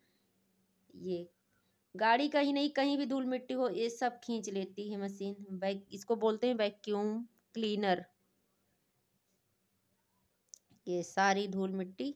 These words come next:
खींच, धूल मिट्टी और पानी भी, पानी से साफ करते हैं ना, पानी भी सब खींच लेगा, कितना भी पानी क्यों ना हो,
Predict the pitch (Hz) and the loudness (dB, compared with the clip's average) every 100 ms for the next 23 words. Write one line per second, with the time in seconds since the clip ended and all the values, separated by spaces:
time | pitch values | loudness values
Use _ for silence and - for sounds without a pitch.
0 | - 208 190 196 202 240 247 247 247 269 | -6 -4 -4 -2 2 2 2 0 0 2
1 | 247 226 226 214 202 214 214 220 202 202 | 4 2 2 2 2 0 0 -4 0 0
2 | 196 214 - - 202 196 202 196 220 247 | 2 -2 -8 -4 -2 0 -2 -4 -4 -4
3 | 233 - 196 196 202 208 302 - _ _ | -4 -2 -2 0 -2 -2 -4 -8 _ _
4 | _ - - 208 208 208 190 196 185 180 | _ -12 -4 -4 -4 -4 -2 0 0 0
5 | 196 196 - _ _ _ _ _ 185 196 | -2 -4 -12 _ _ _ _ _ -10 -4
6 | 202 208 202 190 185 185 190 190 202 240 | -2 -2 -2 -2 -2 -2 -2 -2 -2 -4